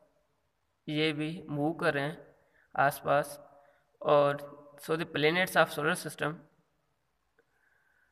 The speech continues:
move at their different orbit around the sun with the constant speed। And similarly, the size, atoms and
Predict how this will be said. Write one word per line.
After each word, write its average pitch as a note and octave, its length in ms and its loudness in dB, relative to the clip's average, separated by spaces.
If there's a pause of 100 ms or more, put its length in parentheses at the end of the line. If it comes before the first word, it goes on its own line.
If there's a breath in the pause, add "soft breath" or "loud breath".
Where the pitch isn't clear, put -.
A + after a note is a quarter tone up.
(260)
move D#3+ 300 2 (320)
at E3+ 200 4
their D#3 200 6 (600)
different E3 460 0
orbit C#3+ 520 4 (220)
around D3 320 4
the C3+ 180 -4 (220)
sun D3+ 180 4 (340)
with D3+ 140 0
the C3+ 160 -4
constant C3 400 -4
speed। - 500 -14 (1600)
And E3+ 200 2 (100)
similarly, F3+ 440 2 (400)
the D#3 100 2 (100)
size, D#3 340 4 (500)
atoms F3 400 2
and D3 180 0